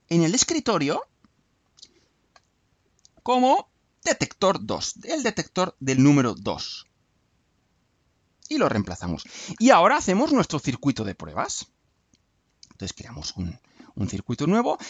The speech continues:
Y aquí ocurre lo mismo. Como es un circuito que tengo que meterle los mismos pines con los que he creado esto, porque es un circuito muy sencillo,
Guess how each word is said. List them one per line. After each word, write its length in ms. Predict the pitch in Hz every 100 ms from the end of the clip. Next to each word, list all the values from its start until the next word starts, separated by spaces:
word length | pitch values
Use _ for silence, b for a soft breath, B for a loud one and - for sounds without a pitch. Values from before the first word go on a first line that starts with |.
| 170 -
Y 80 |
aquí 180 | 160 202
ocurre 240 | 196 185 165
lo 140 | 165
mismo. 260 | 240 175 135
Como 140 | 135
es 80 | 160
un 80 | 180
circuito 400 | 175 226 202 135
que 100 | 123
tengo 220 | 151 160
que 80 | 160
meterle 340 | 156 196 165
los 160 | 127 120
mismos 360 | 139 156 147
pines 340 | - 220 156 -
con 160 | 120
los 180 | 113 -
que 140 | -
he 60 | 107
creado 440 | 110 110 110 110 165
esto, 200 | - 87
porque 180 | 113
es 80 | 104
un 100 | 107
circuito 400 | - 101 104 101
muy 140 | 104 -
sencillo, 560 | 190 190 247 226 240